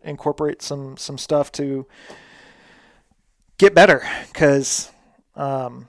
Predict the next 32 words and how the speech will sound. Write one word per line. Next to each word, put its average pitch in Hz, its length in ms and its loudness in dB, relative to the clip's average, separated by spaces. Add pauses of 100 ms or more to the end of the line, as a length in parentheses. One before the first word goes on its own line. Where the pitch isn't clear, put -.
(420)
I'm 139 100 -10
having 151 240 0
fun 160 200 0
with 156 140 -4
what 160 140 -2
I'm 147 80 -6
doing, 139 320 -2
but 131 160 -2
I 131 60 -4
wanna 135 280 -6
get, 135 320 -4 (1040)
I'm 135 80 -14
striving 147 540 2
to 143 80 -4
get 143 160 -2
better, 127 380 -6 (100)
and 135 120 -10
I'm 123 160 -10
not 131 320 -12
sure 131 520 -8
I 131 80 -10
know 127 200 -8
how 151 280 -4
yet. 117 400 -8 (320)
So 123 480 -8 (420)
hit - 240 -6
me 175 100 0
up. - 260 4 (840)
Uh, 139 400 0 (840)
like 151 160 2
I 147 60 0
said, 156 460 0